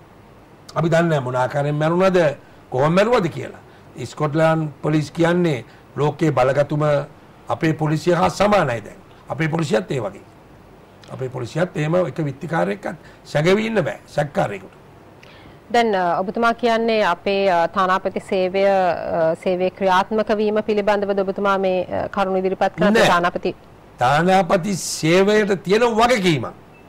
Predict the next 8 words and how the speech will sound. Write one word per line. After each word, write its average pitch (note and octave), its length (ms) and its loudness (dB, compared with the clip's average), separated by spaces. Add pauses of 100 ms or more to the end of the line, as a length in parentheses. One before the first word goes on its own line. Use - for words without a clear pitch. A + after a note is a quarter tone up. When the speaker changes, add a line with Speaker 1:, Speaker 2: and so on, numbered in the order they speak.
(640)
Speaker 2:
ඒ G3 100 2
වගකීම G#3+ 360 2
ඉෂ්ට G3+ 200 -4
කරන්නේ G3 260 0
නෑ G3+ 200 2
දැන්. C3 140 -4 (520)
Speaker 1:
ඉෂ්ට - 200 -6
කරනවනේ. A#4+ 520 2